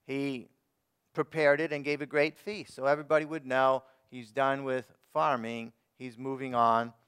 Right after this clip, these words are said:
into another aspect of call upon his life. He left his parents.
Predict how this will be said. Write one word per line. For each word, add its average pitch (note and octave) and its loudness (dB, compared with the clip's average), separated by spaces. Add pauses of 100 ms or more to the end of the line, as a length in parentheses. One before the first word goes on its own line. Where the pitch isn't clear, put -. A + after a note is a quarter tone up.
(160)
into A#2+ -12
another A#2+ -4
aspect A#2 -2 (840)
of A2+ -2 (140)
call A2+ 0
upon G#2+ -10
his G2 -18
life. E2 -4 (1200)
He C#3+ -2
left F#3 12
his G3 -6
parents. - -8